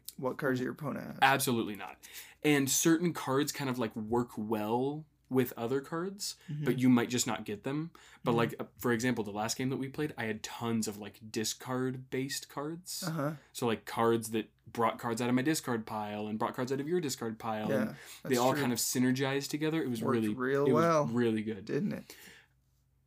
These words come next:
Speaker 2: Yeah, it did.
Speaker 1: Yeah, it
Speaker 2: Yeah,
Speaker 1: did.
Speaker 2: it did.
Speaker 1: I
Speaker 2: I'm, I'm
Speaker 1: noticed.
Speaker 2: sorry. Um, and so then you start,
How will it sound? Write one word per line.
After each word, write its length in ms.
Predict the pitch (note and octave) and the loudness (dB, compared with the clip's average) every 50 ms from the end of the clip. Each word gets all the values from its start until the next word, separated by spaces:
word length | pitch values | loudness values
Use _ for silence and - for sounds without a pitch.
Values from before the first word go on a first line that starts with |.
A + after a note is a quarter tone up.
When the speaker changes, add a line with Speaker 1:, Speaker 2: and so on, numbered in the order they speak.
| _ _ _ - - | _ _ _ -14 -6
Speaker 2:
Yeah, 240 | - A#2+ G#2+ G2 | -4 -2 -2 -2
it 100 | G#2+ G2 | -2 -4
did. 220 | - G#2 - - - - _ - - | -6 -8 -8 -8 -12 -18 _ -14 -10
Speaker 1:
Yeah, 220 | F3 D3+ D3+ - - - - | -8 -6 -6 -8 -10 -12 -12
it 100 | - G3 | -10 -10
Speaker 2:
Yeah, 120 | F3 - - | -8 -8 -8
Speaker 1:
did. 160 | - B2 - - _ _ | -10 -10 -12 -16 _ _
Speaker 2:
it 140 | - A2 G2 | -12 -10 -10
did. 160 | - - - - _ _ - - _ - | -10 -12 -14 -14 _ _ -20 -20 _ -10
Speaker 1:
I 60 | - - | -8 -4
Speaker 2:
I'm, 0 | A2+ | -2
I'm 40 | G3 A3 A#3 C4 | -2 0 0 0
Speaker 1:
noticed. 200 | - B2 A#2 A2+ | 0 0 0 0
Speaker 2:
sorry. 300 | - F#2+ D2 - - - - - - - - _ _ _ - - - - F3 - - | -2 -2 -4 -8 -10 -12 -14 -16 -18 -18 -20 _ _ _ -20 -12 -10 -10 -4 0 2
Um, 480 | C#3 C3+ B2 B2 A#2+ A#2 A2 A2 - - - - - _ _ _ | 4 4 6 6 6 4 4 2 0 -4 -10 -12 -12 _ _ _
and 160 | - C#3+ C#3 C3 | -2 0 0 2
so 140 | - E3+ | 4 4
then 180 | D3+ D#3 D3+ D3 | 6 6 6 4
you 120 | C3+ C#3+ | 2 0
start, 720 | C#3+ - - - - - - - E3+ F#3 G3 G3+ - - | 0 0 0 0 -2 0 0 2 2 4 2 0 0 -4